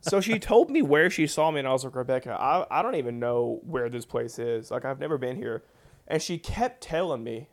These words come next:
and I was like, "I don't know what you're talking about." And finally it clicked, and I was like, "You know what it was?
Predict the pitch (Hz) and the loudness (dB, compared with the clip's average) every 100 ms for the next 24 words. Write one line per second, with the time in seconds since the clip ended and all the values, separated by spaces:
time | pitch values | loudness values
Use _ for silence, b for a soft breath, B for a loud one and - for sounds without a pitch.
0 | - 131 131 127 - 135 131 147 165 135 | -14 -4 -4 -4 -6 -8 0 0 0 -2
1 | 143 135 127 117 - 143 151 120 113 113 | -2 -2 -4 -8 -4 -4 -4 -12 -8 -4
2 | 131 131 - 180 220 170 120 - - 143 | -6 -6 -4 -4 -2 -2 -4 -10 -2 -2
3 | 117 123 123 123 139 123 120 120 117 117 | -2 -4 -8 -8 -12 -8 -6 -4 -2 -2
4 | 143 - | -2 -8